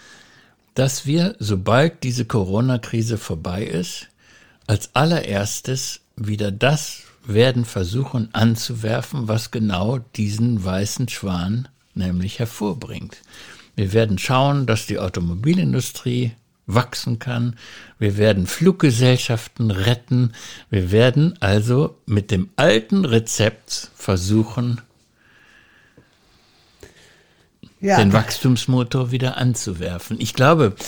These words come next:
Speaker 1: ja, du hast ja irgendwann mal gesagt, Karl Marx hatte recht, ja. Deswegen muss man auch da noch mal schauen, warum ist Kapitalismus auf Wachstum angewiesen?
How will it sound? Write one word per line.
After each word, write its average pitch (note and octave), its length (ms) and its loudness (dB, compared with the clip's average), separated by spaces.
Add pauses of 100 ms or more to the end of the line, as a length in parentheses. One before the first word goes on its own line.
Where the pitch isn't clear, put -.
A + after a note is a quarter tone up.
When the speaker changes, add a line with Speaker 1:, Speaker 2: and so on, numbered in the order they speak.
(240)
Speaker 1:
ja, G2+ 200 0
du G2+ 240 0
hast C3+ 180 2
ja D#3 80 2
irgendwann B2 420 2
mal G#2+ 160 4
gesagt, F#2+ 400 0
Karl - 260 -2
Marx G2+ 480 -2
hatte F#2+ 300 -6
recht, - 480 -10
ja. G2+ 300 -10 (800)
Deswegen A#2+ 380 2
muss B2 240 2
man C3 240 -2
auch A2+ 180 -2 (100)
da D#3+ 220 2
noch C3+ 240 -2
mal G2 180 0
schauen, A#2+ 720 -4 (640)
warum D#3+ 640 0
ist - 320 -6
Kapitalismus C3 960 -4
auf - 300 -4
Wachstum - 540 -6
angewiesen? G2 840 -4